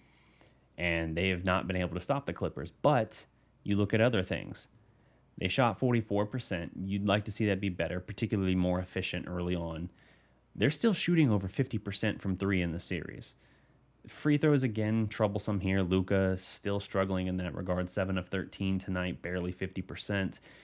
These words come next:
Uh, the team, as a result, was twelve of eighteen. Turnovers, Dallas does not turn it over a lot. They won the turnover battle here, eight to nine.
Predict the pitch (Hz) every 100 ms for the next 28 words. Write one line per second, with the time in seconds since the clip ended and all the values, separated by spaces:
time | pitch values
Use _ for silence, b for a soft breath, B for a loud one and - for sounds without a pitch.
0 | B B B 87 87 80 - 110 95 92
1 | 90 87 92 104 110 - 85 - 95 90
2 | 87 90 87 - 98 95 95 98 b b
3 | b b b b b _ _ _ _ _
4 | _ - - 151 160 165 156 160 151 104
5 | 104 117 - 113 113 - 117 110 104 104
6 | 92 87 98 95 98 90 101 98 - 92
7 | 90 90 87 87 85 - 90 98 - -
8 | 90 - 90 85 85 92